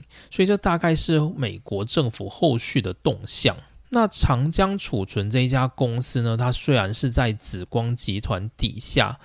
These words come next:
但它其实跟紫光呢还是稍微有一点距离的。就是长江储存呢，它除了有紫光公司本身的入股之外，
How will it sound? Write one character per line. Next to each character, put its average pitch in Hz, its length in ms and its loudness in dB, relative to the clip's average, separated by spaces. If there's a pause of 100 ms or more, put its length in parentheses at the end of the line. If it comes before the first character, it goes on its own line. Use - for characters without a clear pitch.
(220)
但 214 180 4
它 208 100 6
其 160 200 2
实 160 80 4
跟 170 200 2
紫 92 300 -2
光 123 280 2
呢 113 100 2
还 107 140 0
是 135 100 2
稍 160 240 4
微 131 160 4
有 101 180 0
一 - 20 0
点 104 280 -2
距 101 320 0
离 107 240 -8
的。 98 240 -6 (300)
就 214 160 2
是 220 180 6
长 139 380 2
江 196 260 2
储 101 320 -2
存 98 320 -4
呢， 104 160 -2
它 135 160 2
除 135 280 0
了 110 80 0
有 110 160 0
紫 107 340 -6
光 123 400 -2
公 131 240 -2
司 127 260 0
本 98 300 -2
身 123 240 -2
的 120 100 0
入 123 340 0
股 95 300 -8
之 117 280 -2
外， 117 360 0